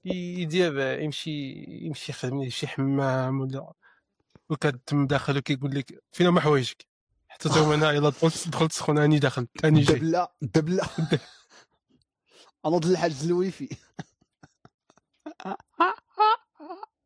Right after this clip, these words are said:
Speaker 2: أسطورة، أسطورة. تحية لفاكوس.
Speaker 1: وكوك الحق. مي، آه، والله إلا سي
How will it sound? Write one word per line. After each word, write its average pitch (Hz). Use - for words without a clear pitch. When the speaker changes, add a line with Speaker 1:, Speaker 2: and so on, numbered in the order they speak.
Speaker 2:
أسطورة، 135
أسطورة. 131
تحية 139
لفاكوس. 139
Speaker 1:
وكوك 127
الحق. -
مي، 151
آه، 143
والله 233
إلا 220
سي 139